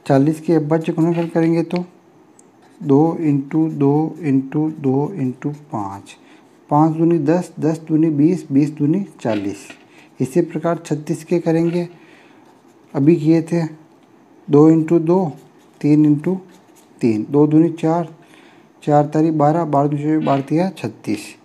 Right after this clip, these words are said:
इसी प्रकार करेंगे एक सौ छब्बीस के। एक सौ छब्बीस के करेंगे तो दो into तीन into तीन into सात, तारी इक्कीस, इक्कीस दो बयालीस, बयालीस तिया एक सौ छब्बीस।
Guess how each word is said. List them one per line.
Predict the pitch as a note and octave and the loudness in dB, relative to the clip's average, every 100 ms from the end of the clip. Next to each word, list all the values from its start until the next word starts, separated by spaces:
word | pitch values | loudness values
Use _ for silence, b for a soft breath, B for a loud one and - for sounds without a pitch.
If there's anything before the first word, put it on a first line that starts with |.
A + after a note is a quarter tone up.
| _ b b - | _ b b -8
इसी | C#3+ F3+ | -2 -2
प्रकार | E3+ E3 E3+ | -2 0 0
करेंगे | E3 D#3+ D#3+ | 0 -2 -2
एक | F3 C3 | -4 -4
सौ | - | -6
छब्बीस | D3 - G2+ G2+ G#2+ - | -8 -6 -10 -6 -6 -8
के। | - G#2 G2+ - B B B - | -10 -10 -10 -20 B B B -14
एक | B2+ | -12
सौ | D#3 | -10
छब्बीस | D3 D#3+ D#3 | -4 -2 -2
के | E3 E3 | -4 -2
करेंगे | E3 E3+ E3+ | 0 -2 -2
तो | F3+ | -4
दो | D3+ D3 D#3+ E3+ | 0 2 2 0
into | E3 D3+ D3+ D#3+ D#3+ - | 0 0 0 -6 -6 -2
तीन | D#3 D#3+ D#3+ E3+ | 2 2 0 -2
into | C#3+ C#3 E3 D#3 | -2 -2 -6 -4
तीन | - D3+ D#3 | 0 0 0
into | D3 C3+ C3+ E3 E3 | -2 -4 -2 -8 -8
सात, | - - A2+ A#2 | -10 -4 -4 -4
तारी | C#3+ C#3+ | -4 -2
इक्कीस, | C3+ C3+ E3+ C#3+ | -4 -2 0 0
इक्कीस | C3+ - C3+ | -4 -6 -2
दो | C#3+ | 0
बयालीस, | C3+ C#3 D3 D3+ - | 4 4 4 -2 -8
बयालीस | F#3+ C#3+ C#3 D3 - | 0 4 4 2 -2
तिया | D#3 D#3 F#3 - B B B B B B C#3+ | 0 0 0 -10 B B B B B B 0
एक | - | 0
सौ | - F#3+ G#3 _ - - | -2 -6 -6 _ -20 -6
छब्बीस। | - G#2 G2+ F#2+ | -6 -4 -6 -8